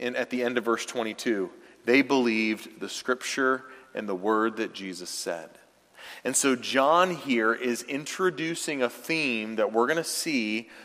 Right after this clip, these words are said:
throughout the entire gospel. Pastor Ben mentioned it in his introduction to our worship service and our, in our music portion of our worship service, in saying that John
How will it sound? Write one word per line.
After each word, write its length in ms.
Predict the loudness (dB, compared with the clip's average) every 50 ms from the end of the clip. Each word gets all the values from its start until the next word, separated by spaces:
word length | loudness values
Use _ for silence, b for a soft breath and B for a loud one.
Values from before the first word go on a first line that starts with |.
| B B 0
throughout 260 | 6 8 8 8 8
the 120 | 4 -2
entire 640 | -4 -4 -6 -8 -6 -2 0 0 2 2 0 -2 0
gospel. 760 | 4 6 6 6 6 4 0 -6 -8 -6 -4 -4 -4 -4 -6 -10 -16 B B B B B
Pastor 300 | B 2 2 2 0 0
Ben 220 | 4 4 4 4 4
mentioned 480 | 0 -2 0 -2 -4 -6 -6 -4 0
it 220 | 2 2 2 2 0 -4
in 120 | -6 -6
his 500 | -6 -6 -4 -4 -4 -4 -4 -6 -8 -10 -12 B B B B B B B
introduction 1120 | -8 -8 -6 -2 -2 -2 2 6 6 6 6 6 4 -2 -2 0 0 0 -2 -2 -4 -8 -12 B B B B B
to 160 | -6 0 4 6
our 160 | 6 6 6
worship 640 | 4 2 2 0 0 0 0 0 0 0 0 -4 -8
service 640 | -6 -2 2 2 2 2 4 4 4 2 2 0 -4
and 140 | -4 0 0
our, 120 | 0 0
in 180 | -2 -2 -2 -2
our 100 | -2 -2
music 380 | -4 -6 -6 -4 -6 -6 -4
portion 320 | -2 -2 -2 -2 -2 -4 -2
of 80 | -2
our 100 | 0 0
worship 320 | 0 -2 -4 -6 -8 -10 -6
service, 540 | -4 -2 -2 0 0 -2 -4 -4 -8 -10 -10 -14 _ _ _ _ B B B B B B B B B B B B B B B
in 120 | -2 -2 0
saying 360 | 2 4 4 4 4 4 2
that 160 | -2 -4 -4
John 560 | -2 2 4 6 6 6 6 4 4 2 -2